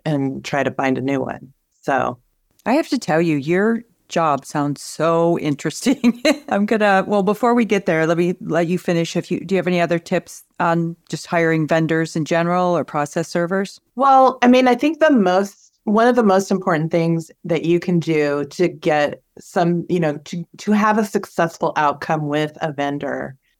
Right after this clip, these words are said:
Speaker 1: is to communicate with them in a comprehensive way as well. So you wanna include as many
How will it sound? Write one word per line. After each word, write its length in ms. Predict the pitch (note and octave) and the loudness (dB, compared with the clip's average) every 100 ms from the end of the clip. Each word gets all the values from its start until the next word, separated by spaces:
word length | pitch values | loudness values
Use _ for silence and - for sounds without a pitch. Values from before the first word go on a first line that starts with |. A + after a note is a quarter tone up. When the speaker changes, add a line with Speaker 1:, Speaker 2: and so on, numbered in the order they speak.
| - | -2
Speaker 1:
is 400 | F#3+ F3 E3 - | 2 2 0 -4
to 100 | G#3 | -6
communicate 640 | G3 F#3+ F#3 F#3 F#3 E3+ D3 | -2 0 2 0 -2 -2 -2
with 180 | D3+ | -4
them 560 | - D#3 D3+ C#3+ C#3+ C#3+ _ _ _ | -2 0 0 -2 -4 -10 _ _ _
in 120 | E3 | -6
a 120 | D#3 | -4
comprehensive 720 | D3 D#3+ D3 D3+ D#3 D3 D#3 C#3+ | -4 -4 -4 -2 -4 -2 -4 -2
way 240 | C#3 C3+ | -2 -2
as 180 | C3+ C3 | -4 -4
well. 400 | C#3 B2+ A#2 B2+ | -2 -2 -4 -10
So 580 | - F3+ D#3 C#3 C#3 C3+ _ _ _ _ | -6 -2 0 0 -4 -12 _ _ _ _
you 160 | F3 F#3+ | -4 -2
wanna 220 | F#3+ F3 | 0 0
include 800 | D#3 D#3+ - F#3+ E3+ D#3+ D3+ - - | -2 -4 -4 0 0 0 -2 -6 -8
as 180 | D#3+ E3 | -6 -2
many 640 | F3 E3+ E3+ E3 E3 E3 | 0 0 0 0 -4 -6